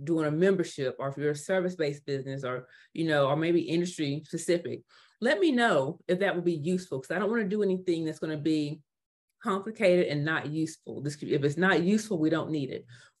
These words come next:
We believe here at Mark Legal in education, support, and inspiration. So if it's not supporting you in the way that you need to be supported,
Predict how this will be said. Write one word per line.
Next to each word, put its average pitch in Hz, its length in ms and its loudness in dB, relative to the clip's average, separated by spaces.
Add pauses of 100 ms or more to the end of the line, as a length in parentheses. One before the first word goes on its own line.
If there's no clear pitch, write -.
(160)
We 175 240 8
believe 175 480 8
here 175 460 4 (180)
at 147 140 -4
Mark 160 240 0
Legal 165 680 -2 (260)
in 147 180 -6
education, 196 840 0 (1600)
support, 196 640 -2 (460)
and 165 120 0
inspiration. 165 540 0
So 143 160 -2
if 139 60 -6
it's 156 120 -2
not 185 320 -2 (200)
supporting 214 560 -2
you 247 320 -4
in 165 80 -4
the 156 80 0
way 165 160 0
that 175 100 -14
you 170 80 -4
need 170 160 -2
to 151 60 -12
be 156 100 -2
supported, 208 600 0